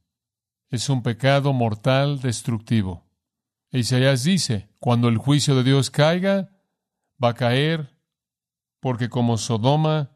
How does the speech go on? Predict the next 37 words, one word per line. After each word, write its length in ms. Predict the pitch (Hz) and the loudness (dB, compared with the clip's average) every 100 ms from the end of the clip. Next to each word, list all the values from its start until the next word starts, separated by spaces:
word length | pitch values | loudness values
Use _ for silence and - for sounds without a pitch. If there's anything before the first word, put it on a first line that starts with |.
| _ | _
publican 800 | 113 104 117 127 135 127 120 107 | -8 -4 -4 -4 -2 -4 -4 -10
su 240 | - - 113 | -12 -8 -6
pecado". 540 | 117 107 113 98 - _ _ _ _ | -4 0 0 0 -6 _ _ _ _
Es 180 | 139 120 | -6 -2
un 80 | 147 | -2
pecado 420 | 135 117 147 139 | -2 0 0 0
destructivo 760 | 131 117 - 117 - 147 180 190 | -2 -2 -2 -4 0 0 2 0
y 60 | |
condenador. 920 | 180 143 127 123 117 117 147 170 170 - _ _ _ _ _ - | 0 0 2 2 2 2 2 0 -4 -12 _ _ _ _ _ -4
Ha 120 | 131 | 0
destruido 480 | 143 - 143 147 143 | 0 -2 -2 2 2
a 40 | |
millones 760 | 131 123 110 139 170 185 165 143 | 0 0 2 2 2 2 0 0
a 40 | |
lo 100 | 123 | 2
largo 240 | 135 147 | 2 2
de 60 | 135 | 0
la 60 | 123 | -2
historia, 520 | - 147 165 190 185 | -2 0 0 0 0
todavía 300 | 147 139 143 | 0 2 0
está 200 | 127 139 | 0 0
destruyendo 480 | 123 - 117 139 135 | -2 -2 2 4 4
a 40 | |
millones 460 | 120 104 135 160 151 | 2 2 2 2 0
en 100 | 147 | -2
la 60 | |
actualidad. 560 | 127 135 123 135 170 - _ _ _ _ | -2 -2 0 2 0 -4 _ _ _ _
Dios 340 | 117 127 151 | -2 2 2
no 100 | 151 | 2
ha 40 | 156 | 0
cambiado 360 | 143 135 151 | 0 0 0
su 160 | 135 123 | 0 0
perspectiva 960 | 131 113 - 113 - 139 135 135 131 - | 0 -2 -2 -4 2 2 4 2 0 -6
de 380 | 110 113 117 | -4 0 0
esto 260 | 135 - 156 | 0 -2 0
en 60 | 139 | 0
absoluto. 640 | 113 127 123 143 165 170 | 0 0 0 0 0 -2